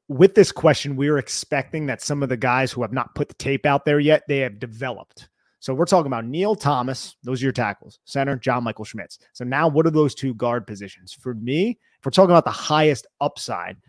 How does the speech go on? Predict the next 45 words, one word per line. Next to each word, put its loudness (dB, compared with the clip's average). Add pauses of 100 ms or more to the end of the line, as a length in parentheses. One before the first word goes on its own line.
(420)
would 6
it -4
be 4
the 4
two 0
U 0
N 0
C -8
guys, -10
Ezeudu -4
and -8
McKethan? -10
And -14
I -4
know 4
the 0
McKethan 0
one 0
is -4
really 4
odd -2
just -10
'cause -10
he -6
tore -2
his -2
A 0
C -6
L 0
last 0
year. -2
You -6
don't -4
really -4
know, 0
but -2 (400)
somebody 8
who 8
moves 4
that 4
well, 0 (140)
being -4
at -8
that -2
size, 0